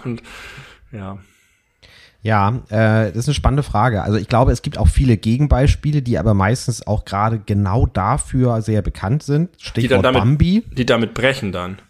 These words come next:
Speaker 2: Ja, genau, die damit brechen, die nicht sich diesem Schema unterwerfen. Ich meine,
Speaker 1: Ja.
Speaker 2: Bambi ist ein Kindheitstrauma für Generationen.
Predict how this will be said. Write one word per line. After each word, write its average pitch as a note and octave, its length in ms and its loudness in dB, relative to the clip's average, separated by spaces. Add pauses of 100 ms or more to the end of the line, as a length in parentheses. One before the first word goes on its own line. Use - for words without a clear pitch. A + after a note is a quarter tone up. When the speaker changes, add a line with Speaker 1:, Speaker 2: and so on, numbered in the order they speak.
(100)
Speaker 2:
Ja, B2+ 120 0
genau, C3+ 160 0
die G#2 100 -4
damit G#2+ 280 0
brechen, G#2+ 340 -2
die F#2+ 160 -4
nicht G#2+ 240 -2 (240)
sich G2+ 160 -2
diesem F#2 240 -2
Schema F2+ 280 -2
unterwerfen. D2 520 -6
Ich F#2+ 60 -4
meine, G#2+ 180 0
Speaker 1:
Ja. A#2+ 100 2
Speaker 2:
Bambi C3 420 0 (520)
ist C3 200 -6
ein B2 120 0
Kindheitstrauma B2 840 0
für A2+ 420 -2
Generationen. G#2+ 1080 0